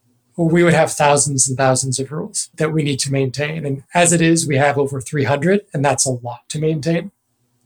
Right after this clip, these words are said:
And so the key aspect of ESLint that is important is not necessarily what's in the core. It's what the core allows people to create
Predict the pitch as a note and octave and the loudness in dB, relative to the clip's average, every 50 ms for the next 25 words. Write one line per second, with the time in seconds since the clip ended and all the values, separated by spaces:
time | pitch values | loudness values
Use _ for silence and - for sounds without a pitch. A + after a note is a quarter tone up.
0 | _ _ _ _ _ _ _ _ _ _ _ _ _ _ _ _ _ _ - E3 | _ _ _ _ _ _ _ _ _ _ _ _ _ _ _ _ _ _ -2 0
1 | D#3 D3 - - - F3 E3 E3 D#3 D#3+ - _ _ _ _ _ _ _ _ _ | 0 2 2 2 4 4 4 2 2 -2 -6 _ _ _ _ _ _ _ _ _
2 | _ - B3 - - - F3 E3+ E3+ - G#3 B3+ B3 F#3 F3 E3 - - - E3+ | _ -14 -14 -12 -8 -6 -4 -4 -2 2 4 4 6 6 4 4 2 2 0 0
3 | D#3 D3 - - D3+ C#3 B2 - _ D#3+ D3+ D3 C3+ C3+ - - - C#3+ C#3+ C3+ | -2 -2 -2 -4 -4 -4 -4 -4 _ -2 0 2 2 2 0 -2 -2 -2 -2 -2
4 | B2+ - - - - D3+ C3+ C#3 C#3 C3 - C3+ B2+ - _ D#3+ D3+ D3 - - | -4 -6 -10 -6 -4 -2 -2 0 -2 -2 -4 -6 -10 -8 _ -4 -4 -4 -4 -6
5 | C#3 C3+ C3+ - - - - _ _ _ _ _ _ _ _ _ _ - G#3+ E3 | -10 -8 -6 -6 -8 -8 -8 _ _ _ _ _ _ _ _ _ _ 0 0 2
6 | D3+ - - - D#3+ D3 D#3 E3 G3 G#3 - G#3 F3+ E3+ - D#3+ - - E3 D#3 | 2 2 0 -2 0 2 2 2 2 2 2 2 2 2 2 2 2 2 4 4
7 | D3 D3 C#3+ C#3 C#3+ C3+ B2+ C3 C3+ B2+ - - - - - - - D#3 C#3 C3 | 4 2 2 0 0 -2 -2 0 -2 -2 0 -2 -2 -2 -2 -4 -6 -6 -6 -6
8 | B2+ - - - D#3 D3+ D#3+ G3 A3+ A3 - _ _ _ _ _ _ _ _ _ | -10 -12 -8 -4 -2 0 0 -2 -2 -6 -10 _ _ _ _ _ _ _ _ _
9 | _ _ _ _ _ _ - E3 C#3 - - - - - - - - _ _ _ | _ _ _ _ _ _ -4 -4 -2 0 0 2 2 0 0 -4 -8 _ _ _
10 | _ _ _ _ G3 D#3+ C#3+ C#3 C3+ D3 E3 F3 F#3+ - - - - E3 E3+ - | _ _ _ _ -8 -8 -6 -2 2 4 4 4 4 2 -2 -8 -10 -10 -8 -8
11 | - - D#3+ D3+ D3+ D3+ D3 D3 D3 D#3+ - - _ _ _ _ - E3 D3+ C#3+ | -6 -2 0 2 2 4 4 4 2 0 -2 -4 _ _ _ _ 0 2 2 2
12 | C#3 C#3+ C#3 C#3+ D3 D3 C#3+ C#3+ C#3 - - - - D#3+ D3 - - C#3+ C#3 - | 2 2 2 4 2 2 2 0 0 0 -2 -2 -4 -6 -4 -4 -4 -4 -4 -4
13 | - E3 - - - D3 C#3 C#3 C#3 C#3 C#3 C#3 - | -6 -6 -8 -8 -6 -4 -2 0 2 2 0 0 -4